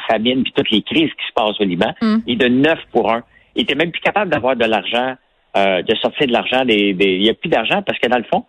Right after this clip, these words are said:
Speaker 1: le Liban a été monté comme un Ponzi scheme. C'est à peu près ça. Donc, il mettait des taux de, d'intérêt, euh, de sept à huit pour cent,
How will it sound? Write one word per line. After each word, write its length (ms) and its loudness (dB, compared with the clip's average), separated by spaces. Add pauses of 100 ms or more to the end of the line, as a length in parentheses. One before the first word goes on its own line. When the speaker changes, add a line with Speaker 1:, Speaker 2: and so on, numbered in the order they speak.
(380)
Speaker 1:
le 140 2
Liban 500 0
a 100 2
été 140 0
monté 460 0
comme 180 0
un 100 0
Ponzi 400 -2 (100)
scheme. 360 -2 (400)
C'est 160 2
à 80 0
peu 80 -2
près 280 0
ça. 120 0
Donc, 260 -2
il 380 0
mettait 220 0
des 120 0
taux 200 -2
de, 240 0
d'intérêt, 500 0 (480)
euh, 300 2
de 120 0 (160)
sept 160 -2
à 40 0
huit 280 -2
pour 160 -2 (100)
cent, 140 2